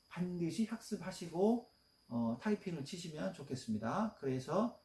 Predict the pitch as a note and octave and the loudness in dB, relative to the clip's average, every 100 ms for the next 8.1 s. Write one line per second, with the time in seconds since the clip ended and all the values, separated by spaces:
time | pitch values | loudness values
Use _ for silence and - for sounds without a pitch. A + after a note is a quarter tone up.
0 | _ _ - C3+ - G#3 F3 D#3+ D#3+ G#3+ | _ _ -6 -4 4 4 4 0 0 2
1 | - G3 - - _ - - G#3+ G3+ F#3 | 4 2 2 -4 _ -10 0 2 2 -2
2 | - - F#3 A#3 - - _ C3 C3 B3 | -4 -2 2 2 0 -10 _ -8 0 0
3 | - E3+ B3+ C4+ A#3 E3+ A#2+ A2+ A2+ E3+ | 0 -2 4 6 6 4 0 0 -2 -2
4 | D3 C#3 C3+ - _ _ - A#3 A3+ G3+ | -6 -8 -10 -14 _ _ -2 6 6 6
5 | G3 G3+ - _ - B3 A3 E3+ D#3+ C3 | 4 2 -2 _ -2 2 4 4 0 -4
6 | D3 C#3 C3+ - _ - A3+ G3+ - A#2 | 0 0 0 -4 _ -4 0 2 2 2
7 | C#3+ F#3 F3+ F#3+ F#3 E3 C#3 - C#3 G3+ | 4 2 4 4 4 2 -2 -6 0 4
8 | A3+ | 4